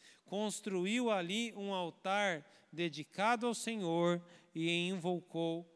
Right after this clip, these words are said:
o nome do Senhor. A marca de Abrão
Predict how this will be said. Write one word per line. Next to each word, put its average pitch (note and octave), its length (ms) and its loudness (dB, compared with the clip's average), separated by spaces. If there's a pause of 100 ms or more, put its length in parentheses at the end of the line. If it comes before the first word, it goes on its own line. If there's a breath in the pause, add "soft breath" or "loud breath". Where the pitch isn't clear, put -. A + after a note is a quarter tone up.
(120)
o F3+ 100 -12
nome D#3 680 -8
do C3 160 -14
Senhor. G#2+ 560 -8 (2750)
A D#3+ 100 -2
marca G#3+ 400 0
de G3+ 100 -2
Abrão F3 540 -2